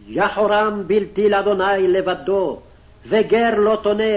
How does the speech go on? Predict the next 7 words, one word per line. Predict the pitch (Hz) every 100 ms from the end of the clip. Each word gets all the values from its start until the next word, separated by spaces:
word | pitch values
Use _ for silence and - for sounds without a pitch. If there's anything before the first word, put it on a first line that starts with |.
| 160
ולא | 180 190 190
תלחצנו, | 190 180 - 165 170 214 202 165 120 - - - -
כי | 196
גרים | 156 170 160 226 240
הייתם | 202 220 214 208 208 185 165
בארץ | 170 170 165 156 -
מצרים. | 156 147 147 143 127 110